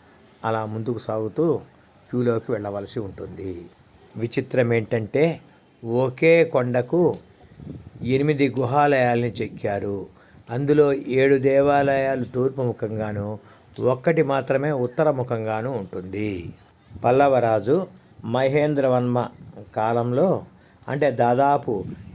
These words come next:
ఏడు నుంచి పదకొండు శతాబ్దాల మధ్య ఈ గుహలు చెక్కబడ్డట్టుగా చెప్పబడ్డాయి. ఇలాంటి గుహాలయాలు మనకు ఆంధ్రప్రదేశ్లో ఏలూరు దగ్గర ఉన్న, ఉన్న గుంటుపల్లి,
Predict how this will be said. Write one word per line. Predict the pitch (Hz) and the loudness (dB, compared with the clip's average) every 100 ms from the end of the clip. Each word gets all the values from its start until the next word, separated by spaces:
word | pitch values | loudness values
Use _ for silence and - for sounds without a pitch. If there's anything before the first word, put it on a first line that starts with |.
| 113 | 0
ఏడు | 135 165 156 | 4 6 6
నుంచి | 139 139 131 165 160 | 2 0 0 0 0
పదకొండు | - 127 131 127 123 120 | 2 2 2 0 2 2
శతాబ్దాల | - 113 131 131 123 120 110 | 2 -2 0 0 0 0 -2
మధ్య | 107 104 135 170 113 - - - - | -6 -4 2 2 2 -6 -20 -20 -10
ఈ | 131 151 135 | -2 0 0
గుహలు | 123 127 151 | 0 2 2
చెక్కబడ్డట్టుగా | 139 131 113 127 117 98 90 113 131 | 2 0 -4 -2 -4 -4 -6 -4 -4
చెప్పబడ్డాయి. | 127 92 - 95 95 87 87 87 - - 90 - - - _ - - _ _ - - _ _ _ | -6 -10 -10 -12 -12 -12 -12 -10 -8 -8 -10 -16 -20 -20 _ -20 -20 _ _ -20 -20 _ _ _
ఇలాంటి | 131 139 139 131 127 | 0 4 4 2 -2
గుహాలయాలు | 107 120 123 131 127 127 127 139 180 120 - - - - _ - | 0 0 2 4 4 4 4 4 2 2 -2 -16 -20 -20 _ -10
మనకు | 120 127 127 | -4 -2 -2
ఆంధ్రప్రదేశ్లో | 107 123 127 123 120 110 104 104 98 98 - - _ _ _ - _ - - | -2 0 -2 0 -2 -2 -6 -6 -6 -8 -12 -20 _ _ _ -20 _ -20 -4
ఏలూరు | 120 147 170 147 | 4 6 6 6
దగ్గర | 143 131 | 6 6
ఉన్న, | 127 120 117 92 - | 4 4 0 -4 -12
ఉన్న | 120 120 113 98 95 - - - 104 | -6 -2 -2 -4 -12 -20 -20 -10 -2
గుంటుపల్లి, | 131 139 131 120 104 104 | 2 2 2 0 0 -4